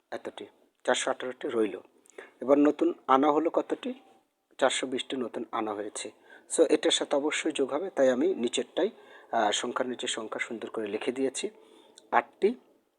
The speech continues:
দুই আর একে তিনটি, চার চার আটটি, এতটি। তাহলে এখন নার্সারিতে চারা আছে, আছে কতটা আছে? আছেই লিখে দিলাম, তাহলে তোমাদের সুবিধা হবে। আছে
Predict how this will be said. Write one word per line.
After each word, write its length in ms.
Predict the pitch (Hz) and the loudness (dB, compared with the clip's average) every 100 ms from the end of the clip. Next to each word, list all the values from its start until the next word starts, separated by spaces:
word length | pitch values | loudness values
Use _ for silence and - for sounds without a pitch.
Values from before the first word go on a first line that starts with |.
| _ - | _ -8
দুই 120 | 117 | 0
আর 60 | 117 | 0
একে 160 | 110 123 - | 0 -6 -6
তিনটি, 360 | 139 160 196 202 _ - | -6 -4 -8 -8 _ -8
চার 140 | 117 - | -8 -6
চার 140 | - 107 | -8 -8
আটটি, 280 | 110 - - | -10 -18 -10
এতটি। 380 | - 107 - - - _ - _ | -10 -10 -12 -18 -20 _ -20 _
তাহলে 140 | 123 | 0
এখন 240 | 113 - 156 | 2 4 2
নার্সারিতে 480 | 143 - 151 151 160 | 2 0 -4 -2 0
চারা 400 | 151 147 139 190 - _ _ _ _ _ | 4 4 4 0 -8 _ _ _ _ _
আছে, 340 | 131 123 - 101 - _ _ - | 4 4 0 -4 -16 _ _ -6
আছে 240 | 131 - - | -4 -2 -2
কতটা 360 | 151 - 165 | -4 -2 -2
আছে? 200 | 156 - | -2 0
আছেই 340 | 233 175 - 135 | 0 2 2 2
লিখে 220 | - 110 | 0 -4
দিলাম, 240 | - - - | -6 -8 0
তাহলে 260 | 135 135 | 0 0
তোমাদের 300 | 135 131 - | -4 -8 -6
সুবিধা 360 | - 117 98 - | -6 -6 -8 -8
হবে। 160 | 110 - | -12 -8
আছে 320 | 110 - - | -8 -8 -10